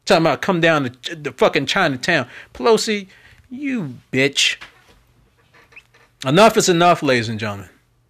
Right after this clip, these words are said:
Twenty twenty-one is a brand new opportunity. Normally I say even years are the good years, but now, damn it, we're gonna proclaim the odds. And for here on out, every year, a better year than twenty twenty. We've had enough of this shit.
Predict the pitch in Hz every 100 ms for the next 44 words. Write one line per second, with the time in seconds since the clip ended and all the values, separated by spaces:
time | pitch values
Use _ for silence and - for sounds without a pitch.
0 | _ _ - 190 190 185 190 175 170 175
1 | 175 160 - _ _ - 139 139 135 185
2 | 180 175 170 151 - 143 98 - _ _
3 | _ _ _ - 147 180 185 175 - 190
4 | 180 190 190 180 175 180 175 160 147 156
5 | 165 165 175 170 151 139 151 160 131 139
6 | 156 131 151 156 156 143 - - 160 147
7 | 151 - - - 143 - 151 123 90 -
8 | - - - _ _ _ _ - 147 147
9 | 139 120 180 175 180 165 156 160 - 156
10 | 131 - - 160 156 135 110 92 - _
11 | 151 123 151 139 135 131 120 - 135 113
12 | - 117 107 _ _ _ _ _ 143 139
13 | 170 160 156 180 175 131 113 - -